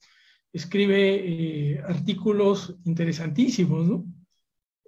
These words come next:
Eh, y me parece que, que ha teorizado algunos de los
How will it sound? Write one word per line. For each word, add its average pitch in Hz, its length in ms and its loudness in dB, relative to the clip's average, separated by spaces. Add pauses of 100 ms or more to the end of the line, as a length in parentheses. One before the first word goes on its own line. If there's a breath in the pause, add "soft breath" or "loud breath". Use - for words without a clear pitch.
Eh, 160 580 -2
y 180 100 4
me 180 100 2
parece 180 380 2
que, 160 280 -4
que - 200 -4
ha 180 140 0
teorizado 185 640 4
algunos 180 400 2
de 170 100 0
los 147 520 -4